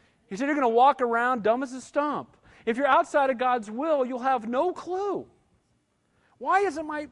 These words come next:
family, why is my marriage a disaster? Why is everything wrong? Why don't I get it? Why am I struggling so much?"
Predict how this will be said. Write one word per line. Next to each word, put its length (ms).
family, 300
why 260
is 120
my 140
marriage 400
a 40
disaster? 540
Why 320
is 140
everything 420
wrong? 380
Why 180
don't 180
I 120
get 320
it? 120
Why 140
am 100
I 60
struggling 600
so 220
much?" 560